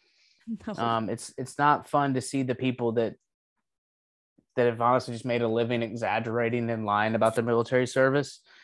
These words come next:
Speaker 2: It's, uh, it bothers me a lot more than it
Speaker 1: Mm.
Speaker 2: should. Um, but I can't help it. Uh, it's just a reality. People were, like, trying to get, like, ten percent off at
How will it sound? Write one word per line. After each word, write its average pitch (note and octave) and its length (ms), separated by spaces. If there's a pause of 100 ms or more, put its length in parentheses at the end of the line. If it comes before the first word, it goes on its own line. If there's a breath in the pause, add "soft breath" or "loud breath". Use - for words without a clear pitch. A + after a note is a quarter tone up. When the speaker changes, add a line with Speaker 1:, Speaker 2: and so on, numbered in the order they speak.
(300 soft breath)
Speaker 2:
It's, A#2 320
uh, A2 440
it A2 140
bothers A2 380
me A2+ 180
a A2 80
lot G2 400 (420)
more A2+ 280
than A2+ 120
it A2 140
Speaker 1:
Mm. F#2+ 60
Speaker 2:
should. B2 440 (540 soft breath)
Um, A2 580
but A#2+ 460 (720)
I G#2+ 60
can't A#2 260
help A#2 220
it. D3+ 160 (680 soft breath)
Uh, G2+ 300 (260)
it's G#2 160
just C3 160
a A#2+ 60
reality. A2 460
People A2 260
were, G#2 60
like, G2+ 260 (240)
trying A#2 320
to G#2+ 40
get, A2 240
like, G#2 240
ten A#2 220
percent A2+ 320
off A#2 260
at G#2+ 140